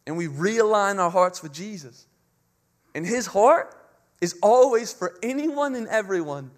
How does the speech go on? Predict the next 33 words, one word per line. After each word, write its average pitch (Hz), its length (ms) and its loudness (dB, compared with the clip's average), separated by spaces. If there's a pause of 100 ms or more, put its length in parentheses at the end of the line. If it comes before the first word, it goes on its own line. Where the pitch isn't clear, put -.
(360)
but 147 140 -4
himself. 165 600 -12 (1160)
That 180 100 -4
Jesus, 208 500 -8
all 269 280 6
throughout 254 360 2
the 220 80 2
gospel 208 460 0
accounts, 185 440 -6 (160)
was 151 220 -6
deeply 208 440 -8
present 185 440 -6
to 185 80 -8
the 175 60 -10
moment. 185 380 -12 (960)
But 180 100 -2
before 233 420 2
you 277 200 -2
and 240 120 0
I 233 180 2
think 226 220 -8
that 208 140 -8
that 196 180 2
means 202 300 -6
just 165 160 -6
winging 196 460 -2
it 214 140 -8
through 196 180 -2
life, 160 320 -2 (460)
lackadaisical 202 880 0
with 175 160 -6
no 180 160 -2
purpose, 175 640 -10